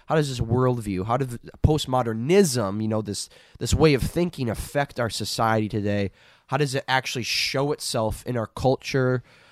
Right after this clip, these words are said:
uh, in, ultimately in our churches and in our, in our ministry organizations and things like that? How does it really show itself? How can you identify postmodern thought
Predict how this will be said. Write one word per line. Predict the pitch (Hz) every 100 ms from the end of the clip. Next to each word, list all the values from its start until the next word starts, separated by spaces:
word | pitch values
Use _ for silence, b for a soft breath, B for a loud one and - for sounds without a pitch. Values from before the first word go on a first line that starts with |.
| B
uh, | 101 107 101 92 - b b b b -
in, | 147 123 107 - _ -
ultimately | 151 151 127 113 110
in | 123
our | 110
churches | 107 139 139 - 123 113
and | 110
in | 110
our, | 101 104
in | 98 110
our | 104
ministry | 107 127 139 135
organizations | 131 131 131 117 127 123 123
and | 113
things | 123 123 120
like | 107
that? | 120
How | 117
does | 127
it | 117
really | 110 127 135
show | - 131 120
itself? | 127 - 135 135 - - -
How | 123
can | 139
you | 123
identify | 104 87 120 123 120 117 117 -
postmodern | 127 123 127 120 113
thought | - 113 120 -